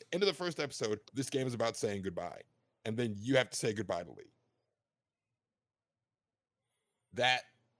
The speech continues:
that's just masterful storytelling. And then they followed up in part two with, "This game is about family. And this game is about family dynamics."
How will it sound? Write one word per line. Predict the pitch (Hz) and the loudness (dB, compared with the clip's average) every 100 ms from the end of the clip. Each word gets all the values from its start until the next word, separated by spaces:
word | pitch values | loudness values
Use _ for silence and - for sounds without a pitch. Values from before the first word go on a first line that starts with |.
| _ | _
that's | 120 120 - | -2 -2 -2
just | 127 104 - _ _ | -2 -2 -2 _ _
masterful | 107 110 113 110 107 - 104 | -8 -4 0 2 2 -2 -10
storytelling. | - 92 78 95 57 58 - - | -6 -6 -6 -8 -10 -14 -16 -4
And | 117 | 0
then | 131 | 4
they | 139 | 4
followed | 160 151 147 | 6 6 6
up | 147 | 2
in | 147 | -2
part | - 156 156 | -2 -2 0
two | 262 262 185 185 - - _ - | 4 6 6 4 -2 -14 _ 0
with, | 131 131 - | 4 4 2
"This | 110 214 | 0 2
game | 190 165 165 | 4 6 6
is | 147 | 6
about | 123 127 | 6 4
family. | - 113 92 78 - - _ | 4 2 2 -2 -16 -20 _
And | - | -4
this | 143 151 | -2 2
game | 151 | 2
is | 143 | 4
about | 123 - | 4 2
family | 135 131 131 | 0 0 0
dynamics." | 110 107 87 - - - | 0 -2 -4 -6 -16 -20